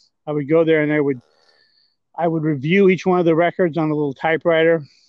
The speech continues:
and then I would start cutting and pasting it as I sold the records onto other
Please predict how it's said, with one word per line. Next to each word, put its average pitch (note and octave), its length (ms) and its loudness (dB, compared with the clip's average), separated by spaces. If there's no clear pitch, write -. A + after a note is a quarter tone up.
and D#3 160 -8
then E3+ 80 0
I E3+ 80 0
would D3+ 160 -2
start D3+ 260 -4
cutting E3+ 380 0
and C#3+ 140 -2
pasting D#3+ 440 -4
it D#3 120 0
as D3 160 0
I C3+ 100 -4
sold D#3 280 -2
the C#3+ 100 0
records D3+ 420 -2
onto C#3 260 -4
other D3 500 -2